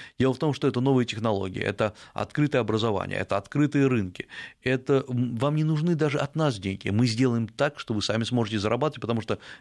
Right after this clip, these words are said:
низкие тарифы, мы уменьшаем патентные барьеры. Мы делаем мир прозрачным, каким он должен быть, если бы не сотни вот этих вот препон.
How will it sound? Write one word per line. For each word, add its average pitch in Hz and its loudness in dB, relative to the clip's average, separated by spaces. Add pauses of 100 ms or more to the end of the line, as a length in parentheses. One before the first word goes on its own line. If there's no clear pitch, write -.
низкие 107 2
тарифы, 113 0 (340)
мы 117 2
уменьшаем 135 2
патентные 139 0
барьеры. 127 0 (320)
Мы 143 4
делаем 139 2
мир 202 2
прозрачным, 113 -2 (260)
каким 175 -2
он 117 2
должен 135 2
быть, 170 -2
если 135 0
бы 117 2
не 113 2
сотни 190 0
вот 107 0
этих 139 -4
вот 131 0
препон. 143 -4